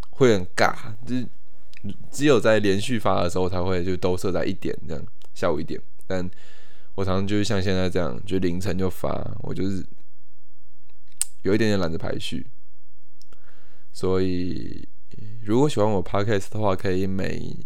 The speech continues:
天都观察一下，诶，我张祖维这边有没有适合的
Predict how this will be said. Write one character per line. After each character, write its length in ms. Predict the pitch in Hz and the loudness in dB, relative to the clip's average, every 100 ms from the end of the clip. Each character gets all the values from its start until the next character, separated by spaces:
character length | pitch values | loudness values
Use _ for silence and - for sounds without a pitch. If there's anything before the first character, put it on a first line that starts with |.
| - | 0
天 360 | 107 98 104 | 0 0 0
都 480 | 107 95 95 95 98 - - - - - - - | 0 0 2 2 0 0 -2 -2 -2 -2 -2 -2
观 220 | - 110 131 | 0 2 2
察 300 | - 90 101 | 0 0 2
一 100 | 92 | 0
下， 220 | 104 87 - | 0 2 4
诶， 300 | 135 135 - - - | 4 4 0 -2 0
我 240 | 92 - | 0 0
张 180 | 101 107 | 0 0
祖 100 | 101 | 2
维 100 | 95 | 2
这 100 | 98 | 2
边 160 | 92 | 0
有 100 | 95 | 0
没 200 | 92 90 | 0 0
有 480 | 87 92 87 - - - - - - - - - - - - - - - - - - - - - | 0 0 0 0 -2 -2 -2 -2 0 0 0 0 -2 -2 -2 -2 -2 -2 0 0 0 0 0 0
适 300 | - 151 98 | 0 2 2
合 100 | 98 - | 0 -2
的 220 | - | -2